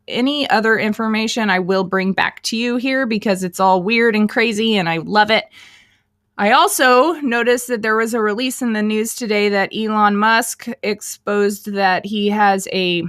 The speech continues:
a chip implanted in the brain of a pig. Maybe we'll talk about that more later, but thought that was interesting. There was quite a bit of, um,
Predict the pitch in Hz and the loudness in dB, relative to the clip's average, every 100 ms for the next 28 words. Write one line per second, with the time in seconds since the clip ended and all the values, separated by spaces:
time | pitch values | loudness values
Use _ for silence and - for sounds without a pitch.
0 | 165 _ _ - 180 175 - - 277 - | -10 _ _ -4 -2 -2 -4 0 0 0
1 | 220 208 220 208 190 196 196 165 190 190 | -2 0 0 0 0 0 -2 -2 -2 0
2 | 185 165 151 - 294 214 160 170 196 202 | 0 -2 -6 -4 0 0 0 -4 -2 0
3 | 190 - 185 185 185 180 175 160 196 175 | -2 0 0 2 0 2 2 0 0 0
4 | 190 208 190 165 165 156 - - - _ | 0 0 0 0 -2 -4 -8 -20 -20 _
5 | 233 214 208 196 196 214 233 220 - 175 | 0 4 2 2 0 0 -2 -6 -4 -4
6 | 170 175 - - 202 190 - 208 185 190 | -2 -4 -6 -2 0 0 -2 -6 -6 -2
7 | 185 - 180 175 165 - - - 190 175 | -2 -2 -4 -4 -6 -12 -20 -10 -4 -2
8 | 170 165 156 | -2 -4 -8